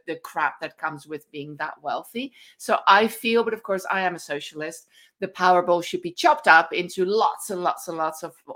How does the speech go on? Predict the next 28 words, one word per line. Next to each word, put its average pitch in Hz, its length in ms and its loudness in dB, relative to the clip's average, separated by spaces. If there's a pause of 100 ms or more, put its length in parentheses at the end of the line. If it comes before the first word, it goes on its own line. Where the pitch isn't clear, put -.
one 170 360 0
million 160 420 -2
or 151 140 -6
even 151 260 -10
five 143 280 -10
hundred 143 260 -14
thousand, 139 480 -10
whatever. 143 300 -4
But 185 140 -2
then 247 180 0
people 254 240 -2
wouldn't 208 340 0
play. 214 320 4
And 165 80 -2
the 175 60 -6
stupid 208 420 -8
thing 196 220 -4
is, 180 260 -4
I'm 202 180 -4
thinking, 180 280 -12 (320)
"Oh, 247 100 -6
I 233 80 -4
should 190 220 -10
get 196 160 -4
a - 20 -4
couple 175 320 -4
of 160 80 -4
tickets." - 640 -8